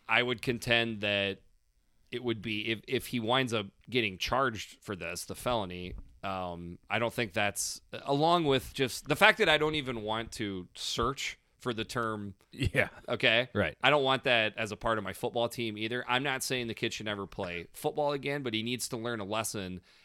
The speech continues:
Speaker 1: And playing at a Big Ten pres-, prote-, uh, school like that, I don't know. I, he has to,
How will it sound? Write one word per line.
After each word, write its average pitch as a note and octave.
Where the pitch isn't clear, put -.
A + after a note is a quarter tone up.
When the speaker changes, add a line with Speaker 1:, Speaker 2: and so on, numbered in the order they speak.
Speaker 1:
And G#2
playing D3
at B2+
a G#2
Big C3
Ten B2
pres-, -
prote-, -
uh, G2
school A3
like F2+
that, F#2
I A#2
don't D3
know. C3
I, A2
he B2
has C3+
to, B2+